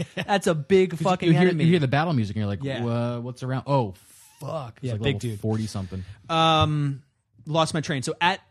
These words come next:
Speaker 2: at night, they, they tell you this very early on. At night is dangerous, harder enemies, and then there's these things called daemons. Um, they essentially are huge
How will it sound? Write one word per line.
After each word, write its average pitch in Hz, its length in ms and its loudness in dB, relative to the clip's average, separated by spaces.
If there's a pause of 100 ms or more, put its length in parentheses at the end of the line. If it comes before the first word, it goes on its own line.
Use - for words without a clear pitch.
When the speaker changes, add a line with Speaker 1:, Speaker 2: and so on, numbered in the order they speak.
Speaker 2:
at 160 240 -4
night, 156 440 -4 (360)
they, 151 320 -4
they 160 100 0
tell 196 220 0
you 190 100 2
this 156 180 -2
very 151 560 0
early 127 300 -4
on. 110 400 -6
At 143 220 -4
night 143 260 -4
is 123 140 -8
dangerous, 113 640 -8 (180)
harder 147 440 -2
enemies, 123 600 -6
and 135 120 -6
then 131 100 -4
there's 131 180 -6
these 127 200 -12
things 123 240 -10
called 117 280 -10
daemons. 110 540 -10 (460)
Um, 123 540 -6
they 156 360 0
essentially 143 720 -6
are 127 160 -8
huge 143 1000 -4